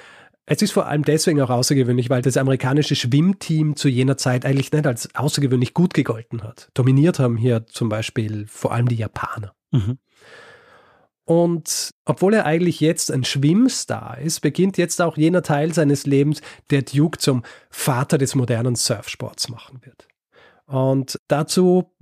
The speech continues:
Speaker 1: <laughs> muss ich noch eine kleine Geschichte zu den Olympischen Spielen in Stockholm erzählen.
Speaker 2: Mhm.
Speaker 1: Beinahe hätte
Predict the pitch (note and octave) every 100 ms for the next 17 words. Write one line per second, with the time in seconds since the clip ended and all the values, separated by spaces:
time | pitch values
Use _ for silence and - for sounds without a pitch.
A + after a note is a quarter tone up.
0 | - - D3 C#3+ E3 - D#3+ D3 C#3+ C#3+
1 | C#3+ C#3 C#3+ - D3 F3+ D#3+ E3+ F#3 -
2 | D#3 D#3 C#3+ C#3+ C#3+ D#3+ E3 D3+ - C#3+
3 | D3 C#3 - C3 C3+ B2+ A#2 - B2 -
4 | - B2 B2+ - - - A#2+ _ - -
5 | - _ B2+ C#3 E3+ F3 E3+ -